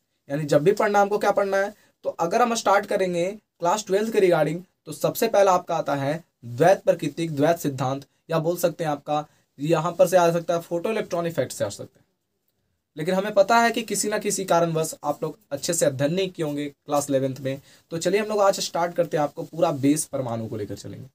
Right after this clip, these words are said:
परमाणु से हम लोग क्या करेंगे, सारे क्वेश्चनों को समझेंगे, पूरे तह तक नहीं जाएंगे लेकिन ऊपर ऊपर तक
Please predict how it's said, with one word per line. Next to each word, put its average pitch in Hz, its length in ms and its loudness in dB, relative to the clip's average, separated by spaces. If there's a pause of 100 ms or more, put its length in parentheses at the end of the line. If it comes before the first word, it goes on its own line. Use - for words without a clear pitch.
(340)
परमाणु 170 360 0
से 220 100 -4
हम 214 60 -4
लोग 214 120 -6
क्या 190 120 6
करेंगे, 185 360 4
सारे 147 280 -6
क्वेश्चनों 165 360 -2
को 165 100 -2
समझेंगे, 156 520 -4 (960)
पूरे 220 160 4
तह 190 240 2
तक 233 180 2
नहीं 240 140 2
जाएंगे 185 260 4
लेकिन 208 240 0
ऊपर 185 240 2
ऊपर 196 200 4
तक 185 200 -2